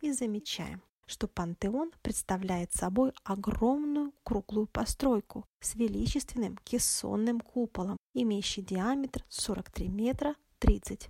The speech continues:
сантиметров, равным высоте.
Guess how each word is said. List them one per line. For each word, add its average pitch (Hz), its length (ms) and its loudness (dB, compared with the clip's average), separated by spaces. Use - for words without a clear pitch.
сантиметров, 202 800 -2
равным 269 580 6
высоте. 220 640 0